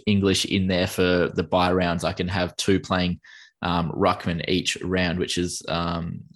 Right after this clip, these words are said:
a pretty ideal strategy looking at for, for my team. Foz, I don't know about yours, but I, I think just having those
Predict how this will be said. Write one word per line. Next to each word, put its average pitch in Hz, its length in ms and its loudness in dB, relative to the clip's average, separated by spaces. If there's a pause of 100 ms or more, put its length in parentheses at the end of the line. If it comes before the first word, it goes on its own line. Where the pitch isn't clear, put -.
(140)
a 107 100 4
pretty 135 240 4
ideal 101 360 6
strategy 92 440 2
looking 90 260 2
at 87 140 -2
for, 87 380 0
for - 120 -6
my 90 200 2
team. 85 360 -2 (400)
Foz, 104 280 2
I 104 60 4
don't 98 140 2
know 92 120 4
about 87 240 2
yours, 90 280 2
but - 260 -2
I, - 180 0
I 87 100 2
think 101 300 -2
just 98 180 0
having 98 260 2
those 90 300 0